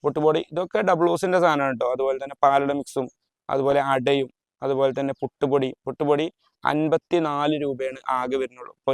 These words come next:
ഈ പുട്ടുപൊടിയൊക്കെ പറഞ്ഞാൽ മൊത്തത്തിൽ റേറ്റ് കൂടിയ ഒരു സമയമായതുകൊണ്ട് ആകെ വരുന്നത് അൻപത്തിനാല് രൂപയാണ്. അതുപോലെ തന്നെ പച്ചക്കറിക്കൊക്കെ നല്ല ഓഫർ ഉണ്ട്. വല്യുള്ളിയൊക്കെ ചെറിയ വിലക്കാണ് കൊടുക്കുന്നത്. ഓഫറുകൾ പരമാവധി അറിയാൻ എല്ലാവരും വീഡിയോ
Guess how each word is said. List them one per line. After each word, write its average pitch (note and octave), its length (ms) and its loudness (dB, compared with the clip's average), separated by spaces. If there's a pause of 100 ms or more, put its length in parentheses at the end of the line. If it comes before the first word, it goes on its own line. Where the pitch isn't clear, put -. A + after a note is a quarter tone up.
ഈ - 100 0
പുട്ടുപൊടിയൊക്കെ C#3 580 -2
പറഞ്ഞാൽ C#3+ 240 -2 (440)
മൊത്തത്തിൽ D#3 440 2 (140)
റേറ്റ് D3 400 6
കൂടിയ D#3 200 8
ഒരു C3+ 140 -6
സമയമായതുകൊണ്ട് C#3 680 4 (560)
ആകെ D#3 220 8
വരുന്നത് C#3+ 340 0 (160)
അൻപത്തിനാല് C#3 720 -2
രൂപയാണ്. - 320 -8 (500)
അതുപോലെ D3 260 6
തന്നെ D#3+ 180 -2
പച്ചക്കറിക്കൊക്കെ D#3 600 -2 (120)
നല്ല D3 220 2 (120)
ഓഫർ C3 260 -2
ഉണ്ട്. B2+ 140 -4 (160)
വല്യുള്ളിയൊക്കെ C3+ 500 0 (100)
ചെറിയ C3+ 300 2
വിലക്കാണ് C3 480 2
കൊടുക്കുന്നത്. B2+ 400 -6 (480)
ഓഫറുകൾ C#3 380 2 (120)
പരമാവധി C3 580 0
അറിയാൻ C3 240 -6 (100)
എല്ലാവരും C3+ 540 -2 (520)
വീഡിയോ C3+ 260 2